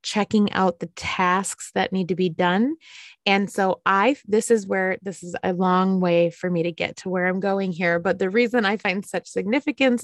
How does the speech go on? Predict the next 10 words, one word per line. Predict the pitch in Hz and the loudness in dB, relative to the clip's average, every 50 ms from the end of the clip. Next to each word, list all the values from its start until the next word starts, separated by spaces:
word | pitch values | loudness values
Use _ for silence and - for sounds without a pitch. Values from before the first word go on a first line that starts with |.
| - - | -4 -6
in | 180 196 185 | -4 -4 -4
this | 185 180 - | -6 -6 -8
ten | - - - 185 196 190 | -8 -4 -4 -2 -2 -2
ten | - 190 180 175 175 165 | -2 -2 -2 -2 -2 -4
power | - 180 170 160 160 | -2 -2 0 0 2
day | 160 165 156 151 - 160 _ _ _ _ _ _ _ _ _ | 2 2 0 0 -2 -4 _ _ _ _ _ _ _ _ _
this | - 185 175 202 262 415 440 - - - | -8 -2 4 6 6 6 4 0 -6 -12
year | - 185 170 - - - - - - - - - - - - - - - _ _ - | -10 -8 -8 -6 -6 -4 -4 -4 -4 -6 -8 -18 -20 -20 -20 -20 -20 -20 _ _ 2
is | 262 285 294 285 233 | 4 4 4 2 2
because | 208 214 214 - - 175 170 165 165 165 165 165 - | 0 -2 -2 -2 0 0 2 2 4 4 2 0 -2